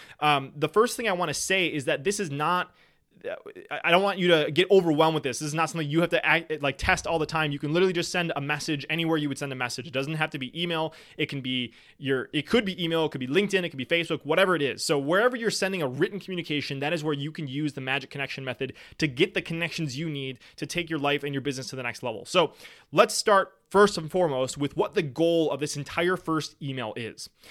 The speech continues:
So what I found is that most people, they try to do way too many things in the first outreach, right? They'll try to book a call. They'll try to send you to listen to something or check out a website or download a P D F, something along those lines, right?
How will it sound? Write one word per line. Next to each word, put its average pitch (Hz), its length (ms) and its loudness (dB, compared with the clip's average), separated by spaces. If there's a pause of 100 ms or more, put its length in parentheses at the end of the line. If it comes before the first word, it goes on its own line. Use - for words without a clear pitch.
(180)
So 196 240 4
what 156 400 2
I 196 60 6
found 262 260 2
is 202 60 -2
that 175 120 2
most 175 300 4
people, 151 180 -6
they 139 120 0
try 214 160 0
to 220 80 -2
do 202 100 -4
way 165 300 0
too 190 160 -6
many 165 180 -4
things 131 460 -6
in 143 160 -4
the 139 80 -2
first 160 360 -2
outreach, 127 560 -2 (320)
right? 151 300 2
They'll 147 160 2
try 165 240 0
to 160 260 -4
book 156 220 -2
a 170 80 0
call. - 480 0 (180)
They'll 151 140 2
try 160 240 2
to 151 100 -2
send 170 280 -2
you 160 100 -4
to 156 540 -2 (160)
listen 165 400 0
to 160 280 2
something 131 360 -4
or 123 60 -4
check 175 180 0
out 156 80 4
a 143 40 2
website 143 380 0
or 127 80 -2
download 151 300 2
a - 40 -2
P - 160 -6
D 135 140 -4
F, 101 100 -6
something 220 300 -2
along 160 200 0
those 127 140 -2
lines, 107 280 -8
right? 131 280 0